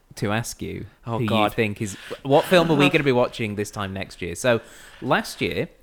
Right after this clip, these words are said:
Speaker 1: uh, when we did Shape of Water, um, I would like to point out that I did guess Green Book.
Speaker 3: Ah.
Speaker 1: Um,
Speaker 2: Oh.
Speaker 1: but I only guessed it in a very flippant way, where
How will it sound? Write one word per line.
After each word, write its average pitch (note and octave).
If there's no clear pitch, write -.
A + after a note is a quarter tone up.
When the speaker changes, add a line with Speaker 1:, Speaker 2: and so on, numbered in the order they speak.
Speaker 1:
uh, G2
when F#2
we F#2
did F#2
Shape F2
of F2+
Water, F#2
um, F#2+
I B2
would A3
like A2+
to -
point G2
out F2
that -
I G2+
did G#2+
guess G#2
Green A2
Book. G2+
Speaker 3:
Ah. F3
Speaker 1:
Um, G#2
Speaker 2:
Oh. D#3+
Speaker 1:
but B2+
I A2+
only C3+
guessed A2+
it F#2+
in A2+
a A2
very G#2+
flippant G#2
way, G2+
where G2+